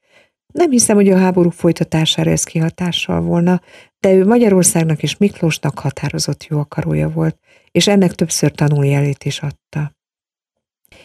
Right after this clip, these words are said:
Így a békeszerződések megfogalmazásánál és Európa újrarendezésénél bizony ez nekünk határozott hátrányt fog jelenteni.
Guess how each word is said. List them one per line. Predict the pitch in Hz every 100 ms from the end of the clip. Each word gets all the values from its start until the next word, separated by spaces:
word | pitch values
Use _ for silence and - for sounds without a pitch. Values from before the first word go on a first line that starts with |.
| -
Így | 185
a | 170
békeszerződések | 190 196 175 - 165 160 160 151 151 160 -
megfogalmazásánál | 160 - 170 156 165 160 151 151 160 160 170 175 175 - -
és | -
Európa | - 208 202 175 160 -
újrarendezésénél | 190 208 170 156 151 147 156 147 - 151 151
bizony | 175 185 165
ez | 156
nekünk | - 160 - 160
határozott | 156 151 165 180 165 165
hátrányt | - 160 - 170 165
fog | - 170
jelenteni. | 170 175 175 180 180 180 -